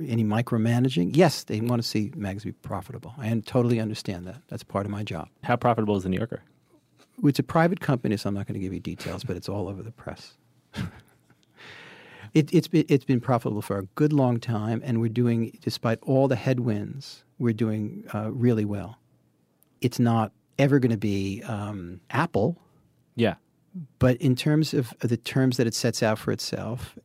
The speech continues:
Speaker 1: it, considering the time we're in, we're doing, I think, remarkably well. And it's,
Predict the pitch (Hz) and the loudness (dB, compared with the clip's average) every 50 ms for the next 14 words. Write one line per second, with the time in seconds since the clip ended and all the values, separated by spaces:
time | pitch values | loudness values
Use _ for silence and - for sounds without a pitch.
0 | _ - - 120 - - - 107 - - - - 156 151 143 135 123 113 110 - | _ -12 -10 -8 -8 -4 -4 -4 -2 -2 2 2 4 6 6 6 4 4 2 0
1 | - 120 110 107 107 104 107 107 120 104 101 101 113 113 110 107 110 110 107 107 | -2 0 0 2 0 0 -2 -4 -4 -6 -4 -4 -2 -2 -2 -2 -2 -2 -2 -2
2 | 110 107 113 131 - - - 107 107 - 113 117 110 104 104 104 107 - 135 127 | -4 -4 -6 -8 -12 -10 -10 -8 -6 -6 -4 -4 -2 -2 -2 -2 -2 -2 0 2
3 | 127 131 190 180 160 - - 151 156 - - | 4 6 6 4 4 4 2 2 2 0 -4